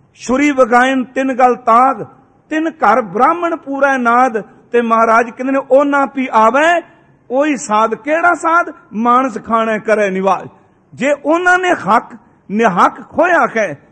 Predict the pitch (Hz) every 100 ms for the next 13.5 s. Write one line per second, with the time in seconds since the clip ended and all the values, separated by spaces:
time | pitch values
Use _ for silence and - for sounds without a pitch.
0 | _ _ - 254 247 240 247 269 226 247
1 | 240 233 240 262 262 208 233 226 226 254
2 | 262 254 - 233 233 254 185 208 208 240
3 | 254 254 254 247 240 214 202 214 214 226
4 | 190 165 165 214 359 _ _ _ _ -
5 | 302 311 269 277 262 233 240 247 247 233
6 | 247 190 202 220 220 143 - _ _ -
7 | 247 269 262 208 202 240 247 - - _
8 | _ _ 247 254 269 247 226 220 226 233
9 | 262 175 127 - _ - 254 294 269 175
10 | 226 262 254 247 247 247 247 226 185 208
11 | 262 247 156 - _ _ - 214 269 285
12 | - 240 202 214 214 233 208 208 220 233
13 | 214 190 254 339 480